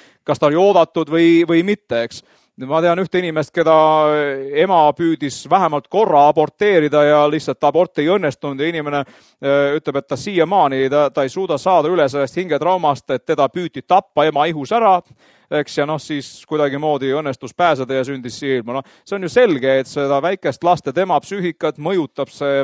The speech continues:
väga-väga tugevalt. Juba sellest hetkest saadik, eks, nii et ta on juba siia ilma sündinud, mitte mingi valge leht. Sa vaatad seda, mina olin Natali sünnituse juures ja ma mäletan, see oli täiesti omapärane tunne võtta see väike pamp kätte. No nii nagu ikka tehakse, et hakatakse emmet,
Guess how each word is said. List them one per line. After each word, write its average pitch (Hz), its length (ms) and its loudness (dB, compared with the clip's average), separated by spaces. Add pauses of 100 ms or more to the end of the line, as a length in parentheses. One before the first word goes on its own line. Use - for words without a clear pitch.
väga-väga 147 480 2
tugevalt. 110 400 -10 (560)
Juba 139 240 -6
sellest 160 240 2
hetkest 139 320 -6
saadik, 127 320 0
eks, 113 140 -14
nii 123 80 -10
et - 40 -14
ta - 60 -10
on 143 80 -8
juba 139 140 -4
siia 175 180 0
ilma 156 160 -2
sündinud, 196 540 -6 (340)
mitte 180 320 -2
mingi 208 240 -4
valge 165 320 4
leht. 160 240 2
Sa 151 80 0
vaatad 240 320 2
seda, 131 160 -6
mina 214 240 2
olin 175 220 2 (420)
Natali 180 400 0
sünnituse 156 400 -4
juures 139 320 0
ja 135 80 -4
ma 165 80 0
mäletan, 156 400 0
see 160 80 0
oli 160 220 0 (340)
täiesti 165 320 0
omapärane 147 560 2
tunne 143 240 -4
võtta 147 240 -2
see 135 140 -2
väike 147 260 -2
pamp 160 240 0
kätte. 151 380 -2 (420)
No 147 80 -10
nii 156 140 -6
nagu 160 100 -2
ikka 151 160 -4
tehakse, 127 320 -2
et 131 160 -6
hakatakse 135 460 -6
emmet, 139 180 -10